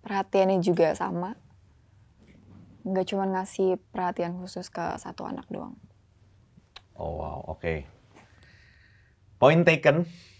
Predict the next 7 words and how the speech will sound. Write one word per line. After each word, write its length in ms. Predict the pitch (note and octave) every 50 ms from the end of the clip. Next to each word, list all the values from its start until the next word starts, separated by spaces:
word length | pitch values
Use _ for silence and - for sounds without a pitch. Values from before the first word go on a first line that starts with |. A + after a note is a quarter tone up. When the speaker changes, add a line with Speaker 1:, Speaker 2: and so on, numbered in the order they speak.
| _ _ _ _ _
Speaker 1:
Mhm. 420 | - - F#3 F#3 F3+ F#3+ G#3 G#3 _ _
Speaker 2:
Dari, 800 | - G2+ B2 A#2+ A#2+ A#2 A#2+ A#2+ A#2+ A#2 A2+ A2 A2 A2+ A2 A2 A2 A2 G#2 G#2+ B2+ -
eh, 600 | _ F#2+ F#2+ F#2+ F#2+ F#2 F2+ F2+ F2+ F2+ F2+ F2+ F2+ F#2+
sisi 300 | - - A#2 G2+ - B2
mama 400 | G#2+ G#2+ G#2+ G#2 A2+ B2 C#3 C#3+
udah 220 | - - F#2+ F#2+ F#2+
tahu 260 | - F2+ E2+ F2